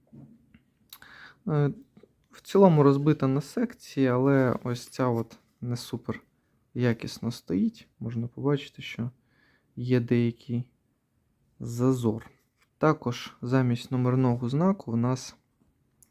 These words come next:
надпис EONOS Roadster і є деякі шильдики по боках від нього. Повторюють стоп-сигналу, просто зроблений фарбою. І є у нас вихлопна система, точніше вихлопна труба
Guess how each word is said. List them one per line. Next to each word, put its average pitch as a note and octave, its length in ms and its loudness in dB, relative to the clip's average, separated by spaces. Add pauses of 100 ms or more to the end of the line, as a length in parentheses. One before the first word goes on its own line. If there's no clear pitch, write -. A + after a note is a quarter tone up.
(300)
надпис A#2+ 580 -6
EONOS A#2 500 -2
Roadster F#3+ 520 -2
і C#3 260 -6 (100)
є B2 200 -6
деякі A#2+ 480 -6
шильдики A2+ 680 -6 (580)
по E3+ 120 0
боках C3+ 440 -2
від A#2+ 120 -4
нього. A2 300 0 (720)
Повторюють C3+ 540 4
стоп-сигналу, F3+ 680 2
просто C3+ 540 -4 (220)
зроблений A#2 540 -4
фарбою. A2+ 560 -6 (760)
І F#3 280 4
є C#3+ 140 8
у C3 80 6
нас A#2 260 -2
вихлопна A#2+ 500 -4
система, B3+ 680 2 (120)
точніше - 380 -8
вихлопна D#3+ 460 -4
труба F#3 460 0